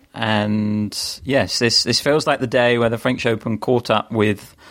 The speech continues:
the rest of the Grand Slams, and now they've got a roof, they've got some lights, and they've decided to use every bit of time in the day and night and fill it with tennis. And we're here to cover it.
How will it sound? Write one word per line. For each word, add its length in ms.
the 100
rest 240
of 60
the 60
Grand 280
Slams, 680
and 380
now 160
they've 140
got 160
a 40
roof, 360
they've 120
got 140
some 140
lights, 560
and 120
they've 100
decided 440
to 100
use 440
every 320
bit 480
of 420
time 420
in 140
the 80
day 400
and 240
night 460
and 200
fill 280
it 120
with 180
tennis. 580
And 500
we're 600
here 220
to 120
cover 320
it. 220